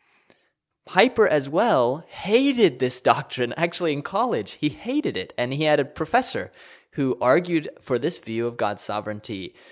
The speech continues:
And Piper says he remembers taking a pencil to his professor, <laughs> you remember that?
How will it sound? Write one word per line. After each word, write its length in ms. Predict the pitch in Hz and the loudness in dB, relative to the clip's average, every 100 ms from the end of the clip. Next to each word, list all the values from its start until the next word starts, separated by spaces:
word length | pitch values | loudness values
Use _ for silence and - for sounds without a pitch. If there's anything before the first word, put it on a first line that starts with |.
| _ _ - | _ _ -8
And 200 | 139 104 | -8 0
Piper 280 | 143 151 151 | 2 2 2
says 240 | - - | 0 0
he 100 | 151 | 2
remembers 460 | 135 127 131 123 - | 2 0 -2 -2 -2
taking 340 | 151 151 180 | -4 -2 -2
a 60 | 143 | -2
pencil 500 | 147 151 - 98 110 | -2 -4 -2 -6 2
to 100 | 156 | 4
his 140 | 143 | 4
professor, 520 | 139 135 - - 131 | 2 4 6 6 4
<laughs> 60 | 165 | 6
you 120 | 180 | 4
remember 260 | 139 160 156 | 2 4 6
that? 320 | 156 156 | 6 4